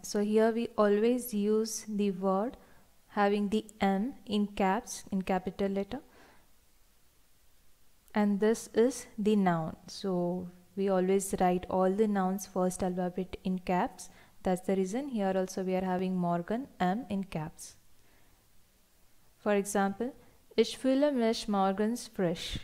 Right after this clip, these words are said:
Ich fühle mich morgens frisch. That is, I feel fresh in the morning. Fresh means fresh,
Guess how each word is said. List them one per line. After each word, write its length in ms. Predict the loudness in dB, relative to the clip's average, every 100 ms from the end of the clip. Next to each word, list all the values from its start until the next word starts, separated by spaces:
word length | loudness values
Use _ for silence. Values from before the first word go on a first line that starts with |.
| -12 -20 -20 -8
Ich 220 | -4 -4 0
fühle 340 | 2 4 2
mich 300 | 0 -2 -2
morgens 580 | 0 0 2 -2 -4 -10
frisch. 480 | -4 -4 -4 -10 -12 -14 -20 -20 -20 -20 -20 _ -20 -6
That 160 | -2 -2
is, 140 | 0
I 100 | -2
feel 360 | 0 -2 -2 -2
fresh 640 | -4 0 0 0 -4 -12 -8
in 180 | -4 0
the 80 | 2
morning. 540 | 2 2 0 -4 -8 -10 -18 -20 -20 -20 _ _ _ _ -20 _ _ -20 _ _
Fresh 500 | _ 2 4 4 2
means 380 | -2 -4 -6 -12 -20 -20 -20 -20 -20 _ -20
fresh, 600 | -4 0 0 0 -2